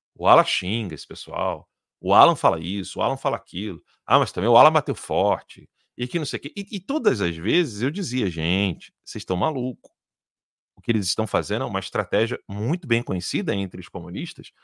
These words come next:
de calar a voz dos seus adversários. Impedir que os seus adversários tenham um meio de, meio de, de comunicação com a massa." Ou seja, não é que eles, não é que eles estão pegando a mim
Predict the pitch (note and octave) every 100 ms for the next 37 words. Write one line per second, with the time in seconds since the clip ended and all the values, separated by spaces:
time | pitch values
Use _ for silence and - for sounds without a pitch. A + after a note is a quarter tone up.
0 | _ _ _ _ G2 C3 - F#3 C3+ B2+
1 | G#3 B2 G#2 G2 F#2 - F#2+ F2+ E2+ F2
2 | - D2+ C2+ - _ _ _ _ _ _
3 | _ - G#2+ E3+ C3 C#3+ G#3 B2 A2 G2
4 | G2 A2+ B2 C#3+ - F#3 C#3+ C#3 G3+ F3
5 | - B2+ C#3+ E3+ E3+ F3 E3+ - B2+ D3
6 | D3+ D#3+ C3+ - C#3 G3 G3 C3 D#3 -
7 | - _ _ _ _ _ - A2+ B2 A2+
8 | A2 B2 A3+ - F#3+ C#3 A2+ F#2 - -
9 | _ G#2 G#2 F3+ F3+ C#3 A2 F#2 - _
10 | - - A2+ G#2 - G#2+ G2 G2 - A2+
11 | F#2+ G2 E3+ D#3